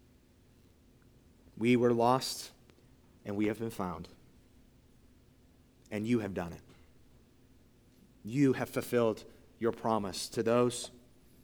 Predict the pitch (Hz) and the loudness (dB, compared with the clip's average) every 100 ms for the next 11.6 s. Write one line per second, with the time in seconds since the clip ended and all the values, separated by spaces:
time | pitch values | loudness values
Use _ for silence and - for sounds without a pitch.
0 | - - _ 131 185 139 - 120 92 87 | -20 -20 _ -4 -2 -2 -4 -6 -4 -6
1 | 87 78 - - - - - - - - | -8 -12 -16 -20 -20 -20 -20 -20 -20 -20
2 | - _ - - 120 139 151 139 113 117 | -20 _ -8 -4 4 6 6 2 0 2
3 | 117 117 104 98 98 90 - 104 - 85 | 2 0 -4 -8 -6 -6 -6 -6 -8 -10
4 | - - _ - _ _ _ - _ 123 | -16 -20 _ -20 _ _ _ -20 _ -4
5 | 117 123 135 120 104 98 95 104 - 82 | 0 2 2 2 -4 -4 -4 -6 -8 -16
6 | - _ _ _ _ _ _ - - - | -20 _ _ _ _ _ _ -20 -20 -20
7 | - _ _ _ - _ _ - _ _ | -20 _ _ _ -20 _ _ -20 _ _
8 | _ - _ - - - - - 117 - | _ -20 _ -20 -20 -20 -12 -4 -2 -2
9 | 113 98 - 101 92 85 - - - - | -4 -4 -4 -4 -4 -6 -12 -20 -20 -20
10 | _ - - _ - _ _ _ - - | _ -20 -20 _ -20 _ _ _ -20 -20
11 | _ - - 117 110 110 | _ -8 -2 2 2 0